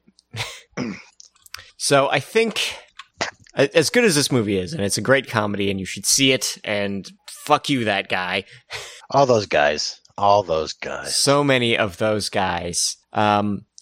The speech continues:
Speaker 1: there, there are some issues. I think there's a lot of scenes that are just sort of written specifically around getting to quoting something from the first movie.
Speaker 2: Yeah.
Speaker 1: Like, it's like,
Speaker 2: They
Speaker 1: like, going out of their way to have, like, no, okay, so how about this? If there's something strange,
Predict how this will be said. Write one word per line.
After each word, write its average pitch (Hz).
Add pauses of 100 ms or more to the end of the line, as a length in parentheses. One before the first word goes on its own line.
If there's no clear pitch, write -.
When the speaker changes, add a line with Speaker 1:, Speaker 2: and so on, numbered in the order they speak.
(160)
Speaker 1:
there, 127
there 131
are 143
some 139
issues. 120
I 113
think 131 (140)
there's 131
a 131
lot 123
of 127
scenes 127 (140)
that 131
are 120
just 123
sort 127
of 101
written 127 (140)
specifically -
around 113
getting 117
to 117
quoting 113
something 113
from 107
the 110
first 107
movie. 113 (120)
Speaker 2:
Yeah. 80 (300)
Speaker 1:
Like, 113
it's 117
like, 131
Speaker 2:
They 135 (180)
Speaker 1:
like, -
going 156
out 147
of 143
their 139
way 123
to 120
have, 110
like, 107
no, 143
okay, 147
so 120
how 147
about 165
this? 135
If -
there's 127
something 208
strange, 117